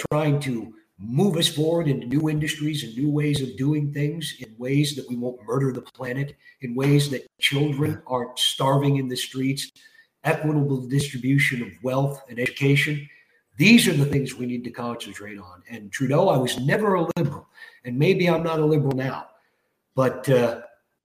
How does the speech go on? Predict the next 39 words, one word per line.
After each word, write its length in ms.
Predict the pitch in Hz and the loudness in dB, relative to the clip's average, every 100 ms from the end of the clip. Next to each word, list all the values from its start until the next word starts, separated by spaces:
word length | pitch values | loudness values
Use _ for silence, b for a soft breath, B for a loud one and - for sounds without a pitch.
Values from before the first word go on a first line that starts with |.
| _ | _
I 80 | 185 | -2
don't 100 | 214 | 2
know 120 | 180 | 4
about 260 | 151 131 131 | 6 6 6
you. 400 | 147 - - - | 6 4 -6 -6
I'm 220 | 135 180 | -2 0
gonna 180 | 180 175 | 2 2
vote 380 | 143 135 143 143 | 2 2 2 0
for 80 | 131 | -6
the 120 | 120 | -6
side 540 | - 135 117 107 101 - _ _ _ _ _ _ 113 | -4 -4 -4 -8 -12 -18 _ _ _ _ _ _ -6
that 180 | 123 - | -4 -4
is 220 | 120 - | -6 -6
for 340 | - 147 143 | -2 2 2
education, 540 | 110 - - 95 - - - | 0 -6 -10 -12 -12 -14 -10
that 100 | 123 | -6
is 180 | 117 - | -6 -4
for 220 | 139 139 | 0 0
healthcare, 560 | 117 110 - 113 92 - | 0 -6 -10 -12 -12 -4
that 120 | 131 | -2
is 100 | 120 | -2
for 320 | - 143 139 | -4 0 0
science. 560 | 139 143 - - - - | 0 -4 -8 -12 -10 -8
I'm 80 | 120 | -4
going 260 | 123 143 139 | 0 2 4
to 120 | 131 | 2
vote 240 | 131 139 143 | -2 -2 -2
for 60 | |
the 100 | 127 | -6
people 320 | 127 139 117 | -2 -2 -2
who 60 | 113 | -6
see 280 | - 165 147 | -4 0 0
a 60 | |
better 300 | 139 123 120 | 0 -2 -2
tomorrow. 560 | - 120 123 117 - - B B B B B B - | -6 -4 -2 -2 -6 -14 B B B B B B -6
And 180 | 131 | 0
there's 240 | 143 143 135 | 4 4 6
no 180 | 170 180 | 6 6
future 500 | - 190 165 - | 4 2 2 0